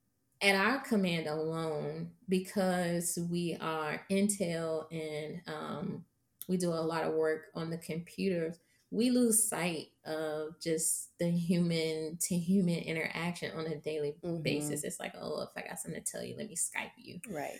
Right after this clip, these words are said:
Speaker 1: Um, or we're in an environment where it's like, if I do take the time out to talk to you about a story, it's like, "Shucks, I done wasted forty-five minutes of the day."
Speaker 2: Right, right,
Speaker 1: Yeah.
Speaker 2: yeah.
Speaker 1: So,
Speaker 2: Mm-hmm.
Speaker 1: um, I think that,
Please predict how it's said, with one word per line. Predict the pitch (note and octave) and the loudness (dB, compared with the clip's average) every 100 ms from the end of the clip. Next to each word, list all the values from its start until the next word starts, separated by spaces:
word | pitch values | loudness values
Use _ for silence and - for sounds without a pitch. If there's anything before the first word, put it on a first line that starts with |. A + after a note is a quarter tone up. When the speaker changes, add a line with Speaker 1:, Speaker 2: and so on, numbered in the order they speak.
| - | -8
Speaker 1:
Um, | - E3 D#3 D3+ D3 D#3 - _ _ _ _ _ _ _ _ | -2 0 0 -4 -6 -10 -14 _ _ _ _ _ _ _ _
or | A#3+ D#4 C#4 G#3+ G3 | 10 12 12 10 8
we're | G3 G3 | 8 6
in | - G3 | 6 6
an | G3 | 6
environment | F#3 F3 F3 F3 E3 | 4 4 4 2 2
where | E3 D#3 | 2 2
it's | E3 | 2
like, | D#3+ D#3 - | 0 0 0
if | F#3+ | 2
I | F3+ | 2
do | E3+ F#3+ G3 | 2 4 4
take | G#3 D4 | 6 8
the | D4+ | 8
time | D#4+ D4+ D4+ | 6 4 4
out | D4+ | 2
to | D4+ | 2
talk | - D4 D4 | 4 4 4
to | D4+ | 2
you | D#4 | 4
about | D#4 D4 D4+ | 4 6 6
a | |
story, | C#4+ - C#4+ D4 D4+ | 6 4 4 6 6
it's | - | 4
like, | G#3+ F3+ | 4 4
"Shucks, | - - - F#3+ E3 E3+ | 2 2 6 6 6 4
I | F3+ | 2
done | F3 | 2
wasted | D#3+ E3 - D3+ D#3 - | 4 2 4 4 4 2
forty-five | - E3+ D#3+ C#3+ C#3 | 4 6 6 6 6
minutes | C#3+ D3 D#3 | 6 2 2
of | D#3 | 2
the | D3 | 4
day." | G#3 F3 E3+ | 4 6 6
Speaker 2:
Right, | D#3+ D#3 - - - - | 6 6 2 -4 -12 4
right, | F3+ D#3 | 8 8
Speaker 1:
Yeah. | C3 E3+ | 6 2
Speaker 2:
yeah. | F3 E3+ F3 - - | 2 0 -2 -8 -2
Speaker 1:
So, | - G#3 G3 F3 E3+ | 6 8 10 8 6
Speaker 2:
Mm-hmm. | F3 | 4
Speaker 1:
um, | E3+ D#3+ D#3 D#3 E3+ - _ - | 2 2 0 -4 -6 -10 _ -2
I | G#3+ | 0
think | D4 F#4 E4+ | 4 2 4
that, | C4+ G3+ F3 | 4 6 2